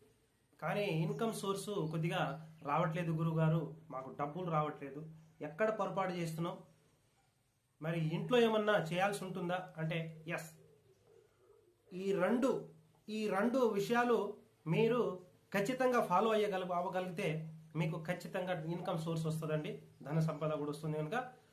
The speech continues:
ముందు ఒక లైక్, సబ్స్క్రైబ్ చేసుకోండి. ఈ లైక్, సబ్స్క్రైబ్ ఎందుకంటే, ఈ లైక్ స్ప్ర-, లైక్, సబ్స్క్రైబ్ చేసుకోండి. నాకు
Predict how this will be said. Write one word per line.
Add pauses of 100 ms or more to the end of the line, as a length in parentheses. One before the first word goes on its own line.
(160)
ముందు (300)
ఒక
లైక్, (1040)
సబ్స్క్రైబ్
చేసుకోండి. (480)
ఈ
లైక్,
సబ్స్క్రైబ్
ఎందుకంటే, (380)
ఈ
లైక్
స్ప్ర-,
లైక్,
సబ్స్క్రైబ్
చేసుకోండి.
నాకు